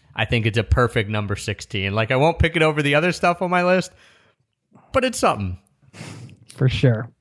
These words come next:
Speaker 1: All right, you're number fifteen.
Speaker 2: Number fifteen, uh, I was gonna do Travis hates when I do all these catch-all type of things, and I'm not gonna do it. I picked a city in this state, but I could just say the state, and it's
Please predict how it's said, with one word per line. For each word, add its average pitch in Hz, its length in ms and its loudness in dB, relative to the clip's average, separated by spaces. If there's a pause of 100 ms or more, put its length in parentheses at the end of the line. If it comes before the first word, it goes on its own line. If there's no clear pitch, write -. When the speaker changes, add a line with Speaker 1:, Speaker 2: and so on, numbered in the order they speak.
Speaker 1:
All - 80 0
right, 139 160 4
you're 147 100 2
number 175 160 0
fifteen. 120 640 0 (840)
Speaker 2:
Number 262 240 6
fifteen, 190 880 4
uh, 147 320 4
I 165 120 4
was 170 160 6
gonna 214 200 2
do 180 380 4 (180)
Travis 175 320 2
hates 165 240 0
when 165 100 0
I 147 60 0
do 147 140 -2
all 143 140 2
these 131 180 -2
catch-all 135 540 0
type 131 280 -4
of 143 80 -4
things, 123 520 -4
and 131 220 0
I'm 135 120 4
not 156 200 2
gonna 143 180 2
do 127 260 4
it. 127 80 4
I 127 100 2
picked - 280 0
a 139 60 2
city 131 440 -2
in 135 280 2
this 123 180 -2
state, 120 300 0
but 156 120 4
I 165 60 4
could 170 140 2
just 156 180 2
say 147 140 6
the 127 100 2
state, 117 480 -4
and 135 140 2
it's - 240 -4